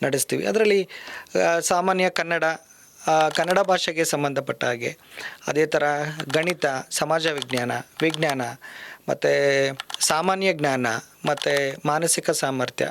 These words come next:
ಇಷ್ಟು ಅಂಶಗಳ ಆಧಾರದ ಮೇಲೆ ತಲಾ ಇಪ್ಪತ್ತು ಮತ್ತು ಹತ್ತು ಅಂಕಗಳ ಆಧಾರದ ಮೇಲೆ ನಾವು ಅವ್ರಿಗೆ ಸಾಮಾನ್ಯ ಪ್ರವೇಶ ಪರೀಕ್ಷೆಯನ್ನು ನಡೆಸ್ತಾ ಇವಿ. ಅದು ಈ,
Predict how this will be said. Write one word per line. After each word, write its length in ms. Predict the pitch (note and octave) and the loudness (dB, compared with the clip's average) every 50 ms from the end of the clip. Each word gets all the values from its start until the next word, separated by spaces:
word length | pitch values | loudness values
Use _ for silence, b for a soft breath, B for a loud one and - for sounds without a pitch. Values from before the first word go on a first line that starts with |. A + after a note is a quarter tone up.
| - - | -4 -4
ಇಷ್ಟು 400 | E3+ F#3+ G3 - - - C#4+ B3+ | 0 0 0 0 0 0 2 2
ಅಂಶಗಳ 400 | G3+ F3 E3+ - F3+ D#3 D#3 D3 D3 D3+ - - | 2 0 0 0 0 2 2 2 2 0 -2 -2
ಆಧಾರದ 360 | D3 C3+ C3 C#3 C3+ C3+ B2+ | -4 -2 -2 -2 -2 -2 -2
ಮೇಲೆ 260 | C3 C3+ C3+ - G3+ | -2 -4 -4 -4 -6
ತಲಾ 400 | A3 - - E3+ E3 E3+ E3+ D#3+ | -4 -2 -2 0 2 0 0 0
ಇಪ್ಪತ್ತು 560 | D#3 D#3 D#3 D3+ - G3+ F#3+ F#3+ - - A#3 A3+ | -2 -4 -4 0 0 0 0 0 0 -2 0 0
ಮತ್ತು 240 | G3 D3+ - - | 0 0 0 0
ಹತ್ತು 320 | D3 C3+ C#3 - _ - E3 | 0 0 -2 -2 _ 0 0
ಅಂಕಗಳ 360 | D3+ D3 C3+ - C#3+ C3+ C#3 | 0 0 -2 -2 -2 0 0
ಆಧಾರದ 340 | C3 B2+ B2 C3 B2+ - A#2 | 0 0 0 0 0 0 -2
ಮೇಲೆ 340 | B2 B2+ C3 - - B3 B B B B B B B B B B B - | -2 -4 -4 -6 -8 -12 B B B B B B B B B B B 0
ನಾವು 140 | D3 D3 C#3+ | 2 2 2
ಅವ್ರಿಗೆ 200 | C#3 C3+ C3 C#3 | 2 0 0 2
ಸಾಮಾನ್ಯ 400 | C3+ - C#3 D3+ F3 F#3 F#3 E3 | 2 2 2 2 0 0 0 0
ಪ್ರವೇಶ 340 | - - C3 C3+ C3+ - | 0 0 2 2 2 2
ಪರೀಕ್ಷೆಯನ್ನು 840 | C#3+ D3 C3+ B2+ B2+ C3 - - B2 B2 C3 E3 A3+ - - - - | 0 0 -2 -4 -2 -2 -2 -2 -2 -4 -4 -6 -8 -12 -12 -6 -4
ನಡೆಸ್ತಾ 360 | C3+ C3 B2+ B2+ - - - | -2 -2 0 -2 -2 0 0
ಇವಿ. 200 | A#2+ A2+ - - - _ B B B B B B B B B B B - | 0 0 -2 -6 -12 _ B B B B B B B B B B B 0
ಅದು 340 | - F#3 F#3+ A3 A3 G#3+ G3 | 0 4 6 6 6 6 4
ಈ, 420 | - - - F#3 F#3+ G3+ G3 - | 2 0 2 2 2 2 0 -2